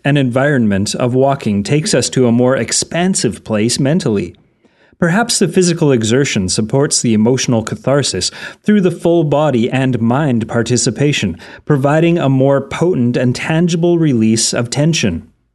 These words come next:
Walking away from a problem or walking with it,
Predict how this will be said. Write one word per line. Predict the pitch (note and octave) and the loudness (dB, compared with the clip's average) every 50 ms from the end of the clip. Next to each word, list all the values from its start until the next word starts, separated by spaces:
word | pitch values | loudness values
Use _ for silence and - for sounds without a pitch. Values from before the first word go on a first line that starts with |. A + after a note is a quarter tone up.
| _ _ _ _ _ _ _ _ _ _ - | _ _ _ _ _ _ _ _ _ _ 0
Walking | B2 B2+ C#3 C#3+ - - E3+ E3 D#3 | 0 2 2 2 0 0 2 4 4
away | D3+ C#3+ C#3 C3+ C3+ C#3 C#3+ | 4 4 4 4 4 2 2
from | C#3 - D3 C#3 C#3 | 0 0 0 0 0
a | C#3 C3+ | 0 0
problem | - C3 B2+ A#2 A#2 G#2+ A2+ A#2+ A#2+ A#2+ C#3+ | 0 0 0 2 2 2 2 0 0 0 0
or | C#3 C#3 C#3 C#3+ C#3 C3+ C#3 C#3 D3+ | 2 2 4 4 4 4 2 0 -2
walking | - C3 B2 B2 B2 A#2+ - B2+ A#2 A2 A2 | -2 0 0 0 0 0 0 0 0 2 2
with | A#2+ D#3 D#3+ D#3+ - | 2 2 0 0 -2
it, | G2+ F#2+ F2 | -2 -4 -4